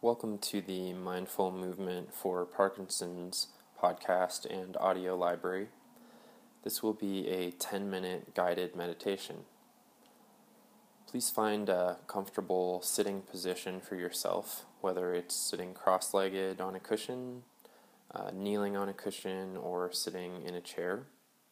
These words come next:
Whatever position you choose, the most important thing is that you be comfortable and also, uh, having your spine, uh, as upright as possible.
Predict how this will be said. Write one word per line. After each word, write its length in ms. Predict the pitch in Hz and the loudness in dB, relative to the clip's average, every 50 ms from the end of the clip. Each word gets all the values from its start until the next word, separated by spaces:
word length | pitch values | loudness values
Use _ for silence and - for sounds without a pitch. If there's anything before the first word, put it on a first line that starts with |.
| - - - - - - - - - _ _ _ | -20 -20 -20 -20 -20 -20 -20 -20 -20 _ _ _
Whatever 380 | - 117 120 120 120 123 117 113 | -6 -4 -2 0 0 2 0 0
position 500 | - 113 104 101 101 101 - - 101 98 | 0 -2 0 2 2 2 0 -2 -4 -2
you 160 | 95 95 92 | -2 -4 -4
choose, 560 | - - - - 113 107 101 95 92 90 - | -6 -8 -8 -4 -4 -2 -2 -2 -2 -2 -2
the 220 | - 92 90 90 92 | -2 -2 -2 -2 -2
most 340 | 92 95 92 92 - - | -2 -2 -2 -2 -2 -4
important 500 | 98 90 90 - - 104 95 87 90 92 | -6 -6 -6 0 2 2 2 2 0 -4
thing 440 | - - 101 98 95 95 92 92 90 | -6 -4 -2 -2 -2 -2 -4 -6 -6
is 380 | 87 87 92 92 90 92 95 - - | -4 -4 -4 -6 -6 -8 -8 -2 0
that 220 | 92 87 78 80 | 2 2 2 0
you 120 | 87 90 | -4 -8
be 120 | 87 - 85 | -10 -10 -10
comfortable 760 | - - 123 120 120 - - 95 92 95 90 87 87 87 - - - - - - - - - - | -6 -2 -2 -2 -2 -4 -8 -6 -4 -2 0 0 -2 -2 -4 -10 -20 -20 -20 -20 -20 -20 -14 -10
and 380 | - 98 95 92 90 95 90 - | -6 -4 -4 -4 -4 -6 -4 0
also, 720 | - 117 120 120 - - 113 107 104 101 101 98 98 - - - - _ - | 2 2 4 4 4 4 4 6 6 6 4 4 2 -2 -6 -20 -20 _ -4
uh, 260 | - 95 92 92 90 90 | -2 0 0 0 0 2
having 500 | - 104 98 92 95 95 92 92 92 90 - - - | 4 4 4 4 4 -2 -4 -6 -8 -12 -14 -12 -8
your 140 | - 95 90 | -6 -4 -2
spine, 680 | - - - - 98 92 92 92 90 90 90 87 87 - - - _ _ _ - | -2 -2 0 2 2 2 2 0 0 -2 -2 -6 -8 -10 -14 -20 _ _ _ -10
uh, 260 | 92 92 95 95 98 - - | -8 -6 -4 -4 -4 -4 0
as 260 | - 92 92 87 - - | 2 2 2 0 0 0
upright 440 | 95 95 - - 90 87 87 87 85 | 0 0 2 2 0 2 0 0 -4
as 120 | - - | -6 -6
possible. 680 | - - - 87 - - - - - - - - - | -4 0 2 2 2 0 -2 -6 -6 -4 -6 -6 -8